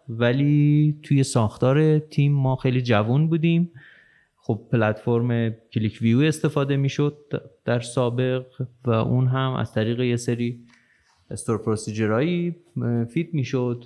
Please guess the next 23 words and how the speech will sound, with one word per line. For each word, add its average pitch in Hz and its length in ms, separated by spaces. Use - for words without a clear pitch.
و 107 320
نیازی 113 460
اصلاً 131 260
به 127 120
دیتا 107 340
ورهاوس 104 460
و 135 60
کیوب 127 460
و 123 180
این 123 220
ساختارهایی 107 580
که 120 220
امروز 127 380
داریم 107 460
وجود 131 420
نداشت. 95 480
ما 143 120
اومده 156 260
بودیم 170 240
اونها 147 180
رو 165 80
تازه 143 260
بسازیم 165 920